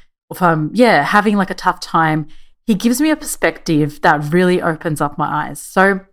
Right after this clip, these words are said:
he actually introduced me to this concept of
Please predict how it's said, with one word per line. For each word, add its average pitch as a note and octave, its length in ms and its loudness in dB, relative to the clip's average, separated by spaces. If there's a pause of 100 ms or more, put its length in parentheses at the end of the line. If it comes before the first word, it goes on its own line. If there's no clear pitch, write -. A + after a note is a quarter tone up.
(240)
he D4+ 200 0
actually G3+ 480 -2
introduced E3 520 -4
me E3 80 -2
to D#3+ 160 -6
this D#3 160 -2
concept D#3 560 -4
of E3 320 0